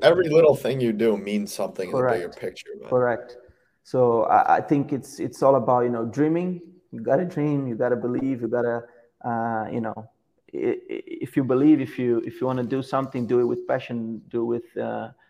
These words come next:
Speaker 2: with all belief, one hundred percent belief and commitment that you can do something, you know. And, and don't get me wrong, of course, you might have some days that you're gonna be very tired and frustrated, and,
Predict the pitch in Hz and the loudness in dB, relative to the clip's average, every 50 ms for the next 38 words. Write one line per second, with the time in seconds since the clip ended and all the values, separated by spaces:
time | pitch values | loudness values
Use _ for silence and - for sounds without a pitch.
0 | _ _ _ _ _ - 123 113 120 123 120 104 107 117 113 117 120 120 120 117 | _ _ _ _ _ -8 -2 0 2 2 2 2 0 0 0 0 0 -2 -2 -4
1 | 117 117 120 117 123 120 127 - - 120 113 113 117 120 120 113 110 - 120 120 | -6 -4 -4 -4 -4 -6 -6 -12 -10 -8 -6 -4 -4 -4 -4 -4 -6 -6 -6 -6
2 | 120 120 117 117 113 117 113 117 113 - 117 113 117 117 113 - 120 117 120 - | -6 -6 -8 -6 -6 -4 -4 -6 -6 -8 -10 -8 -8 -8 -8 -8 -8 -8 -8 -8
3 | - 117 113 - _ _ _ _ _ _ - 123 120 117 120 117 120 120 110 - | -10 -14 -14 -16 _ _ _ _ _ _ -8 -6 -4 -2 -2 -2 -2 -4 -6 -8
4 | - - - 117 117 110 117 127 120 120 117 113 113 123 123 117 113 113 107 - | -12 -14 -12 -10 -4 -4 -2 0 0 0 0 0 0 0 -2 -2 -4 -6 -10 -14
5 | _ _ _ _ _ _ - 110 - _ 113 113 117 - - - - 123 120 117 | _ _ _ _ _ _ -20 -20 -10 _ -4 -4 -4 -6 -10 -10 -8 -6 -6 -4
6 | 113 113 117 120 131 127 120 117 - - - 120 117 110 120 117 123 120 120 120 | -4 -2 -2 -2 -2 -2 -2 -4 -6 -8 -6 -6 -6 -2 0 0 2 0 0 -2
7 | 117 117 117 113 113 113 110 110 - - 110 110 110 107 107 117 117 113 110 113 | -2 -2 -2 -4 -4 -8 -10 -12 -8 -6 -4 -4 -4 -4 -2 -2 0 0 0 -2
8 | 107 107 - _ _ _ _ _ _ _ _ _ _ _ _ _ _ _ _ _ | -4 -6 -10 _ _ _ _ _ _ _ _ _ _ _ _ _ _ _ _ _
9 | - 127 127 131 135 135 131 117 - 113 110 - - 110 - - 143 151 165 156 | 0 2 4 4 4 2 2 0 -2 -4 -6 -8 -10 -12 -2 2 4 4 4 4
10 | 139 123 117 113 113 113 110 110 117 - | 2 2 0 -2 -6 -8 -8 -10 -12 -14